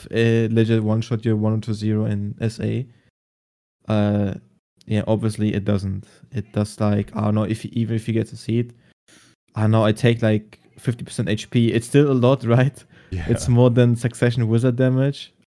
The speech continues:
Speaker 1: Um, but yeah, I think most of the people enjoy Zerk, uh, Succession Zerker way more just because of the mobility and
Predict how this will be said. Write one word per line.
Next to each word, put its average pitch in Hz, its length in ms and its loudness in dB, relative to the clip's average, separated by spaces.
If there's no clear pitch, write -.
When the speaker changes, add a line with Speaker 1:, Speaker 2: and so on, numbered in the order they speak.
Speaker 1:
Um, 117 680 0
but 113 440 2
yeah, 107 300 2
I 110 140 2
think 113 760 -4
most 113 340 -2
of 110 100 -12
the 107 80 -6
people 110 920 -2
enjoy 113 640 2
Zerk, 113 400 0
uh, 110 60 -2
Succession 117 440 -6
Zerker 113 280 -2
way 107 180 0
more 107 180 -2
just 104 260 -6
because 107 240 -6
of 104 120 -10
the 104 80 -8
mobility 107 600 -2
and 107 400 -4